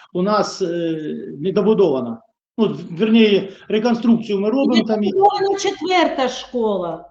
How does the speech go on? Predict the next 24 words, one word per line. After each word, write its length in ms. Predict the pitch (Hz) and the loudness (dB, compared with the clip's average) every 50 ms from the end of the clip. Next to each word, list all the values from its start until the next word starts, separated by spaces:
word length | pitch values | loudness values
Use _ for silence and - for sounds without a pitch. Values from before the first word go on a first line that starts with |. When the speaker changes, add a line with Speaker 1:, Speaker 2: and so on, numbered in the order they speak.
| _ - | _ -2
Speaker 1:
Четверта, 460 | 233 - 220 220 170 151 - - 143 | 0 4 6 4 4 4 0 -4 -4
о. 220 | 165 160 135 117 - _ _ _ _ _ _ _ | -4 -4 -4 -6 -8 _ _ _ _ _ _ _
Speaker 2:
Четверта 560 | - 311 302 311 320 359 359 - - 277 262 | -12 -10 -6 -2 -2 0 0 -2 -2 -6 -6
школа, 520 | - - - - 330 403 480 480 415 339 320 302 | -6 -8 -8 -2 2 4 4 4 6 6 6 6
але 200 | 294 294 302 294 | 4 4 2 -2
це 180 | 294 - 330 330 | -2 -4 -6 -4
приміщення, 680 | - 330 320 311 349 440 427 - 381 330 302 302 294 | -2 2 2 4 4 2 0 -2 2 2 2 4 2
яке 240 | 294 294 294 302 311 | 0 -2 -2 -2 -2
у 80 | 302 - - | -2 -2 -4
планах 560 | 294 302 320 330 403 392 339 277 277 - - | -2 -2 0 0 2 0 0 -2 -2 -6 -8
і, 400 | 277 269 277 269 269 269 254 254 - - _ _ _ _ - | -8 -6 -6 -4 -4 -6 -8 -10 -12 -20 _ _ _ _ -8
е, 280 | 226 226 220 220 226 | -4 -2 -2 -2 -2
є, 680 | 226 208 214 262 294 320 330 320 302 277 247 240 226 220 226 | -2 -4 -4 -2 0 0 2 2 0 0 0 -2 -4 -4 -2
ну, 100 | 262 294 | 0 2
в 60 | 302 | 2
них 120 | 339 311 | 2 2
же 100 | 285 339 | 0 -4
початкова 500 | - 330 320 - 339 - - 349 330 339 | -4 -4 -6 -6 -8 -6 -6 -4 -4 -4
школа 300 | 339 - - 349 330 330 | -6 -6 -6 -6 -6 -4
теж 280 | 330 349 370 359 269 294 | -6 -6 -6 -6 -4 -4
окремо. 600 | 285 269 262 - 254 247 226 202 190 185 180 - | -4 -4 -4 -2 -2 -2 0 -2 -4 -6 -8 -10
То 60 | - | -6
якби 280 | 269 277 269 233 277 339 | -6 -6 -4 -2 -2 -2
відбудувати 880 | 302 320 240 226 330 247 320 320 285 349 370 403 392 - 240 208 196 | -2 -2 -2 -2 -2 -2 0 0 0 0 -2 -2 -4 -4 -6 -6 -8